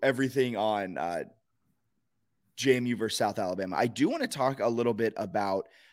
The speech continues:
uh, first down success rate and things of that sort, because I like your smile. Is it because we just went really big?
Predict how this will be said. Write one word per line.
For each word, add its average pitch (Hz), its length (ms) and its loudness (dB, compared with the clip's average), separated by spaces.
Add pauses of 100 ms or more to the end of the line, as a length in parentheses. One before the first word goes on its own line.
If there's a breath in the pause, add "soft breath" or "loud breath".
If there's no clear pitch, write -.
(120)
uh, 98 180 0
first 123 400 0
down 120 200 0
success - 640 -6
rate 135 240 0
and 104 160 -4
things 101 240 -6
of 92 120 -6
that 95 200 -4
sort, 147 340 4
because 117 380 0 (1400 soft breath)
I 110 80 -4
like 120 180 0
your 104 80 -2
smile. 120 300 0
Is 95 80 -4
it 95 60 -10
because 104 260 0
we 107 60 0
just 98 160 -2
went 95 100 -6
really 95 220 0
big? 85 360 -4